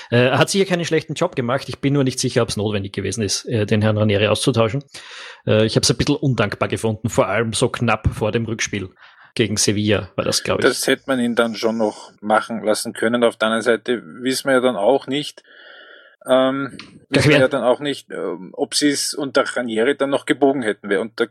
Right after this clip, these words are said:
Speaker 2: unter Craig Shakespeare haben sie's ja dann gebogen noch. Aber sie hatten jetzt in dem letzten Run so unter Shakespeare hatten sie eher nicht ganz viele Top-Teams. Also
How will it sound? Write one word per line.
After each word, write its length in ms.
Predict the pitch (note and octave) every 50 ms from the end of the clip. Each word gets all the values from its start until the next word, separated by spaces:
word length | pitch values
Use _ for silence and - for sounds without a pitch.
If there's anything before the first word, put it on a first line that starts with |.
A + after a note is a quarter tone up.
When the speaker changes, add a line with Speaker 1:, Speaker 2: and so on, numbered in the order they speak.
| _
Speaker 2:
unter 280 | - B2 - - A#2+ G#2+
Craig 280 | - - A#2+ A2+ - -
Shakespeare 420 | A#2+ A2+ - _ - C#3 A#2+ -
haben 220 | A2+ A#2+ C#3 C3+
sie's 220 | - - B2 G#2 -
ja 100 | A2 G2+
dann 580 | - G2 G2 F#2+ F#2 F#2 - - - A#2+ - _
gebogen 440 | - G#2 - - G#2 G2 F#2+ G2+ G2
noch. 220 | F#2+ F2+ - - _ - - - - - - - - _
Aber 140 | A2 A2+ A2+
sie 180 | - - B2+
hatten 380 | C3 C3 - - D3+ D3 C#3 -
jetzt 320 | - C3 C3 - - - -
in 640 | C#3 C3 B2+ B2+ C3 C3 B2+ B2+ B2+ B2+ B2+ A#2+ -
dem 380 | B2+ B2+ B2 B2 B2 B2 B2
letzten 460 | A#2+ A#2+ A#2+ B2+ - - - - C3+
Run 320 | A#2+ A#2 A2+ A2 B2 C#3 C3
so 200 | - - C3+ C3
unter 400 | - - C3 B2+ - - C3 B2+
Shakespeare 680 | - - A#2+ A#2 B2 - - - _ - B2 C3 B2+ A#2+
hatten 320 | A#2+ A2 - - - A#2+
sie 640 | - - - A#2+ A#2+ A#2 A#2 A#2 A#2 A#2 A#2 A2 - _ - - _ _ _
eher 520 | B2+ B2+ B2+ C#3 D3 D3+ D3 C#3 C#3 C3+ - C3+
nicht 520 | B2+ B2+ C3 C#3 C3 B2 - - - -
ganz 360 | - G#2+ G#2+ A#2 B2 A#2 - -
viele 440 | - - A2 G#2+ G#2 G2 G2 F#2
Top-Teams. 680 | - - G2+ F#2 - - - - F#2+ F#2+ F#2+ F#2+ G2+ G#2+
Also 440 | G2 G#2 A#2 G#2+ G2+ F#2+ F2 -